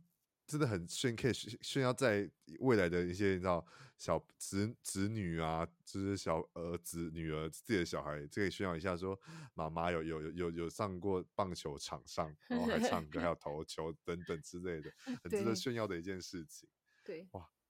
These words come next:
Speaker 1: 那这么多合作，这么，又出了专辑，然后又出了专场，专场结束之后，其实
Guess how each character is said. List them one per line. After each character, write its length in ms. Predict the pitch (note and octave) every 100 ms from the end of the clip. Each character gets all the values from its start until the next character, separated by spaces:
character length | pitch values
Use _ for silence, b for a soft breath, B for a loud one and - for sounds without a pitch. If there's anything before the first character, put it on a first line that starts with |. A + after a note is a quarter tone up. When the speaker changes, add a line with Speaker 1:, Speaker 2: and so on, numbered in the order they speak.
| _ _ _ _ _
Speaker 1:
那 320 | E3 D3+ C3+ - _ _ _
这 100 | G#3
么 120 | C#3
多 220 | A2+ C3+
合 220 | A#2 F#2+ E2+
作， 320 | - G#2+ E2
这 120 | -
么， 120 | G2+
又 120 | F2+
出 180 | A2 -
了 80 | F2+
专 320 | - D#2+ D#2+
辑， 220 | D#2 - -
然 100 | -
后 60 | F2
又 20 |
出 240 | F#2+ - E2
了 80 |
专 280 | C#2+ D#2 D2
场， 220 | D2+ - - _ _ _
专 160 | - E3+
场 120 | A#2
结 180 | - F#2
束 180 | -
之 120 | G#2 A2
后， 80 |
其 140 | G#2 F#2+
实 340 | E2+ F2 E2